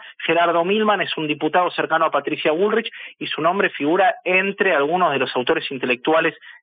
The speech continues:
del intento de asesinato contra Cristina Fernández de Kirchner. Entonces me parece que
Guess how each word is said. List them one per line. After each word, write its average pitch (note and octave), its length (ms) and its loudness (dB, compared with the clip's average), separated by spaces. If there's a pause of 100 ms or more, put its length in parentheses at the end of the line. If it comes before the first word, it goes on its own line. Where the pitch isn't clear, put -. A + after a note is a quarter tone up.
del C#3 120 0
intento D#3 340 0
de C#3+ 60 2
asesinato D#3 520 -2
contra C#3 400 0
Cristina D3+ 440 -2
Fernández E3 360 0
de F3 120 -2
Kirchner. A#3+ 420 0 (280)
Entonces E3 320 -2
me E3+ 60 0
parece E3 340 -2
que F3+ 220 0